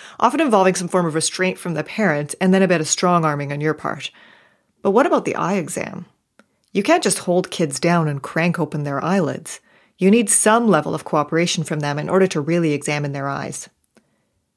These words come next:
How do you test a baby's visual acuity? What about a toddler's visual fields?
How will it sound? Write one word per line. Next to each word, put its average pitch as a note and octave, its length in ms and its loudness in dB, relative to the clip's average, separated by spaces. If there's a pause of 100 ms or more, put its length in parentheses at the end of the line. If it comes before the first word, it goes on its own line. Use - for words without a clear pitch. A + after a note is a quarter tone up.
How A#3+ 180 -4
do F#4 60 4
you F4+ 100 2
test G#3+ 320 0
a F#3 60 2
baby's E3 460 2
visual D#3+ 340 -2
acuity? - 540 -4 (1080)
What C4 140 2
about D#4 180 4
a A#3+ 80 4
toddler's E3+ 480 0
visual D3+ 320 -6
fields? - 560 -8